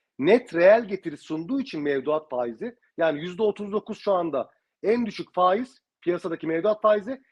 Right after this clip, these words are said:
en yüksek yüzde kırk yedi. Ama bizim on iki ay sonraki beklenen enflasyonumuz yüzde yirmiler civarında. O zaman net bize yüzde yirmi civarında reel bir getiri sunuyor mevduat faizi.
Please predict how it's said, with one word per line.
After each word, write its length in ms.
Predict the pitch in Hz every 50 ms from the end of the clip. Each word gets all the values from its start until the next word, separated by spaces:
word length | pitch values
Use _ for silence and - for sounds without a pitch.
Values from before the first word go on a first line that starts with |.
| _ _ -
en 100 | - 247
yüksek 380 | 254 240 226 - - 262 208 190
yüzde 260 | 208 196 190 226 -
kırk 240 | - 214 - - -
yedi. 340 | 208 165 156 113 - - _ _ _ _ _ _ _
Ama 240 | - 165 208 220 190
bizim 220 | 226 208 254 247 - -
on 140 | - 196 240
iki 240 | 294 302 - - 254
ay 140 | 233 220 202
sonraki 720 | - - 190 196 190 185 - - - 180 139 - - _ _ _ _ _ _
beklenen 500 | 117 160 170 - _ 185 185 196 233 254
enflasyonumuz 800 | 240 214 - - 196 185 165 - - 190 202 233 294 294 - _ _ _ _ _ -
yüzde 320 | 135 165 185 185 180 247
yirmiler 600 | 254 220 196 190 180 190 190 190 208 220 220 185
civarında. 680 | 156 170 170 156 156 156 151 143 143 139 120 107 - - _ _ _ -
O 160 | - 220 233
zaman 440 | 220 233 214 185 165 139 127 120 131
net 340 | 165 220 254 - _ _ -
bize 380 | 156 147 131 151 190 240 254 - _ _ _
yüzde 320 | 143 156 175 180 170 180 208
yirmi 320 | 185 185 202 214 247 233
civarında 580 | 185 196 180 165 165 165 170 170 220 247 262 - _ _ _ _ -
reel 440 | 120 143 156 170 202 240 247 202 214
bir 80 | 254
getiri 360 | 214 165 170 165 - 214 -
sunuyor 240 | - - 175 190 208
mevduat 400 | 180 165 160 147 160 156 151 -
faizi. 320 | - 120 113 107 98 90